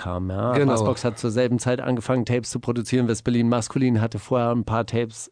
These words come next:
Speaker 1: draußen. Es gab dieses legendäre Funkfüchse-Tape, das dann irgendwo verschollen war.
Speaker 2: Ja, ja, genau.
Speaker 1: Aber, äh, dann so quasi als erste Berliner Veröffentlichung war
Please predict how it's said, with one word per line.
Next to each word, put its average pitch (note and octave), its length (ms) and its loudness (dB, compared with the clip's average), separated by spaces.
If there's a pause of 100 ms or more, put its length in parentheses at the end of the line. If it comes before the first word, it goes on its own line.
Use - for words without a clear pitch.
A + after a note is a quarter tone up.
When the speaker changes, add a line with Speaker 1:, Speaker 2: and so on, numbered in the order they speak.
Speaker 1:
draußen. A#2 400 -2
Es G#2 60 0
gab A2+ 220 -2
dieses A#2 180 -2
legendäre A2+ 480 2
Funkfüchse-Tape, B2 840 -2
das A2 180 -4
dann A#2 160 2
irgendwo A#2 260 2
verschollen A#2+ 560 0
war. A#2+ 300 0
Speaker 2:
Ja, A#2+ 160 2
ja, A#2 100 2
genau. A2 160 2
Speaker 1:
Aber, B2 680 0
äh, A2+ 340 2
dann A#2+ 460 2
so A#2 180 -6
quasi A#2 1040 -2
als - 840 -2 (100)
erste A2+ 840 0 (480)
Berliner A2 320 4
Veröffentlichung G#2+ 720 0
war G2+ 440 -2